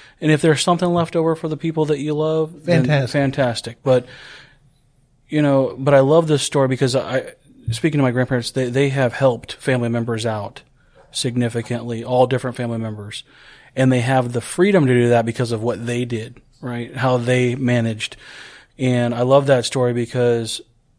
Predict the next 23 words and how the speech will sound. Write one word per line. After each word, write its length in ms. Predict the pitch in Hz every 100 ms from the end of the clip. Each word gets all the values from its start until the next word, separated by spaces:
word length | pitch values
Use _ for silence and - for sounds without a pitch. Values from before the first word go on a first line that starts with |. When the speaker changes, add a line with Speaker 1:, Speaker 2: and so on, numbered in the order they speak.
| _ -
Speaker 1:
families 460 | - 147 147 139 123
should 160 | 123
care 140 | - 117
about 160 | 120
each 120 | 113 120
other 160 | 113
like 240 | 107 107 -
that 320 | 107 107 -
Speaker 2:
Yeah. 140 | 92
Speaker 1:
and 180 | - 123
ha-, 80 | 123
not 180 | 139 131
have 160 | 127 120
to 80 | 120
worry, 300 | 120 120 113 - - - _
not 120 | 190
have 100 | 180
to 80 | 147
worry 120 | 147
about 160 | 139 120
their 140 | -
grandson 600 | 123 131 135 131 - 117
paying 500 | 123 120 120 113 -